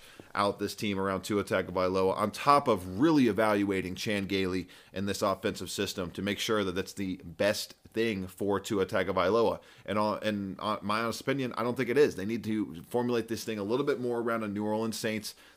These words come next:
type, uh, style offense, more quick e-, intermediate passing game instead of quick short passing game,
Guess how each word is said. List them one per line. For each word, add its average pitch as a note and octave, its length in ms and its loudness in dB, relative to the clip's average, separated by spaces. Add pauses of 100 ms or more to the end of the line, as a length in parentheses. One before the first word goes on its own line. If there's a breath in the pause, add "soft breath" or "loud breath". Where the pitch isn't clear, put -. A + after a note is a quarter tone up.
(160)
type, G#2+ 300 0 (100)
uh, F2 60 -10
style G2+ 440 2
offense, F#2+ 540 0 (300 loud breath)
more A2 560 2 (640)
quick - 340 0
e-, B2 220 4
intermediate A#2 580 4
passing A#2 400 2
game A#2+ 220 0
instead G#2 240 -4
of E2+ 80 -6
quick G#2+ 260 -2
short A2 340 -2
passing A2+ 380 -2
game, A2+ 300 -4